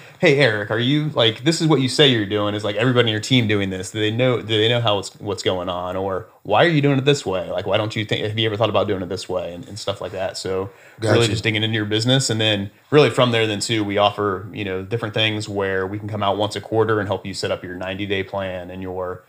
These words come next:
Speaker 1: um, just kinda dig into your business, whether it's you, maybe you need help with marketing, maybe you need help with, you know, um, your sales team, maybe you need help with, um, personnel, your talent. Um, so we can kinda come out and do it, like, specifically gear into what you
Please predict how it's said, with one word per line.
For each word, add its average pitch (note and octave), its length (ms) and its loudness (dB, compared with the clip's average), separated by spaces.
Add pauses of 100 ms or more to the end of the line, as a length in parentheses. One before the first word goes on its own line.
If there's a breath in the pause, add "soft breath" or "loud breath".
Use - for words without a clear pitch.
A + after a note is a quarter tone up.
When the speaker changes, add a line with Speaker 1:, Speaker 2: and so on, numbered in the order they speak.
(260 soft breath)
Speaker 1:
um, F2+ 280 -2
just G2+ 140 -10
kinda A2 160 0
dig G#2 160 -2
into G2+ 140 -2
your F#2+ 80 -4
business, F2 460 -6
whether G2+ 220 -4
it's - 180 -10
you, F#2+ 160 -12
maybe A2+ 180 -2
you A#2+ 40 0
need A#2+ 140 0
help A#2 140 6
with A2 120 -6
marketing, F#2+ 520 -2
maybe F#2+ 160 -8
you G#2 40 -6
need G#2 140 -6
help A2 240 2
with, G#2 360 0
you G#2 120 -10
know, F#2+ 400 -4
um, F#2+ 500 -4
your G#2 140 -6
sales A2+ 360 2
team, F#2+ 300 -10
maybe G2+ 200 -8
you A2 100 -2
need G#2 60 -4
help A2 280 2
with, G#2 400 -2 (340 soft breath)
um, G2+ 240 2
personnel, A2 680 2
your G2 140 -6
talent. G2+ 720 -2
Um, F#2 260 -6
so G#2 100 -6
we G2 120 -8
can G2+ 100 -10
kinda G2+ 160 -10
come G2 160 -8
out G2 180 -4
and G2+ 80 -8
do G2+ 200 -4
it, G2 160 -8
like, G2 160 -6 (380 soft breath)
specifically B2+ 520 2
gear A2+ 300 2
into G#2 320 -2
what G#2 320 2
you G2 160 -6